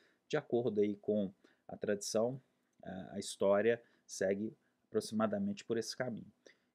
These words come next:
E seria uma excelente oportunidade do Império devolver a Roma o terreno usurpado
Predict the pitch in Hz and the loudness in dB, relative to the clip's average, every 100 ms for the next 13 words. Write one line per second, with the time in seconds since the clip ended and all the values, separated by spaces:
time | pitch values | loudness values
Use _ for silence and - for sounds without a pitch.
0 | - 139 - 180 143 139 147 - 139 127 | -6 -2 2 4 4 2 0 0 0 0
1 | 165 185 160 143 - 127 123 104 104 104 | -2 -4 -2 -4 -2 -4 -2 0 0 0
2 | 107 110 113 - 123 143 117 101 143 175 | -2 -6 -4 2 6 6 4 2 2 4
3 | 147 131 107 117 135 110 - 113 139 143 | 2 2 2 2 2 0 -2 -2 -2 -2
4 | - 123 - 120 151 170 147 151 - - | 0 0 0 -4 -2 -4 -4 -6 -8 -8
5 | 101 98 | -6 -8